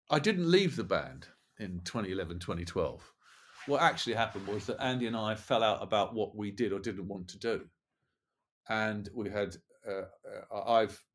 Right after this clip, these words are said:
I kept very quiet about all of this, but it, but it, he'd, he, uh, widely said i-, interview after interview that I had left the band and that we'd had a discussion about it, and he decided to carry on, which is not the case at all.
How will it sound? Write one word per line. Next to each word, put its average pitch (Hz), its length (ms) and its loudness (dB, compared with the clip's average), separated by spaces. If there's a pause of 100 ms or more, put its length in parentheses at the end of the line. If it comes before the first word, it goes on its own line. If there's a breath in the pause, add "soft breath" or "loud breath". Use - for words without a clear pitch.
(920)
I 104 120 -2
kept - 440 -2
very 95 160 -2
quiet 135 380 2
about 82 240 -2
all 90 100 -4
of 87 60 -4
this, 85 160 -8
but 104 160 -8
it, 110 140 -4
but 117 100 2
it, - 120 -2 (460 soft breath)
he'd, 117 300 2
he, 117 540 2 (120)
uh, 92 140 0
widely 95 560 0 (300)
said 87 440 -2
i-, 95 300 -12
interview 98 320 -4
after 92 240 -4
interview 123 340 -6
that 95 120 -4
I 104 120 0
had 92 280 -6 (260)
left 117 240 -2
the 98 80 -4
band 95 440 2
and 90 120 -4
that 82 60 -10
we'd 104 140 -6
had 98 120 -6
a 95 60 -10
discussion 95 500 -4
about 90 400 -4
it, - 140 -4
and 98 80 -10
he 104 80 -6
decided 98 400 -4
to 87 60 -12
carry 95 300 -2
on, 85 200 -4 (480 soft breath)
which 110 80 -10
is 110 100 -12
not 127 260 0
the 98 140 -10 (240)
case 98 240 0
at - 160 -10
all. 73 460 -2